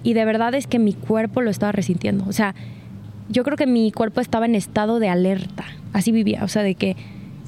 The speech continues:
lo primero que le daba de comer era como, "Ay, nos está dando de comer", ¿no? Está en estado de so-, sobrevivir. Y aparte, hago mucho ejercicio, entonces había un desbalance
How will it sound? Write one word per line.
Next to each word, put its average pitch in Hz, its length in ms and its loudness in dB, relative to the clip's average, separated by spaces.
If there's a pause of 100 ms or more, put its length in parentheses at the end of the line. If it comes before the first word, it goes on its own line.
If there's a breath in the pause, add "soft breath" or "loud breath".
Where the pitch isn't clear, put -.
(300)
lo 226 200 4
primero 247 260 0
que 262 100 0
le 233 80 4
daba 226 120 2
de 240 80 -2
comer 208 260 4
era 226 100 2
como, 240 240 4 (640 loud breath)
"Ay, 233 280 0 (140)
nos 233 160 2
está 277 180 0
dando 285 180 2
de 233 60 0
comer", 226 280 2
¿no? 208 100 4
Está 269 200 0
en 285 200 2
estado 247 240 2
de - 60 -4
so-, 214 200 0
sobrevivir. 190 600 2 (540 loud breath)
Y 220 60 2
aparte, 262 560 0
hago 196 200 2
mucho 196 220 2
ejercicio, 196 460 0
entonces 196 500 0 (340 loud breath)
había 202 380 4
un 262 100 4
desbalance 208 840 2